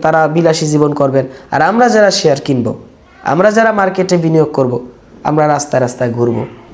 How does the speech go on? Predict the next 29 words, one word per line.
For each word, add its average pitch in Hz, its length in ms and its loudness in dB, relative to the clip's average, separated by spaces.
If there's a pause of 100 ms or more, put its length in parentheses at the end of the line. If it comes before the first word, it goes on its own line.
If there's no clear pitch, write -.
(280)
শেয়ার 131 260 0
বিক্রি 131 260 -6
করতে - 260 -4
পারবো 113 300 -4
না। 110 140 -6 (280)
বেক্সিমকো 175 520 0
শেয়ার 180 280 2 (360)
সেই 214 360 2
কবে 185 220 0
কিনলাম, 147 420 0 (440)
ফ্লোরে 147 300 2
আটকে 131 260 0
রয়েছে, 139 260 0
এখনও 127 460 -4
সেল 123 200 -2
দিতে 117 200 -2
পারতেছি 113 400 -6
না। 117 120 -6 (260)
তার 202 100 2
মানে 208 140 2
আমার 196 220 2
টাকাটা 190 300 2
দীর্ঘদিন 196 640 4
ফ্রিজ 165 320 2
হয়ে 135 100 4
রয়েছে। 123 260 -2 (1000)
কোন 254 160 2
হারামজাদায় 202 680 2
আয়া 156 320 2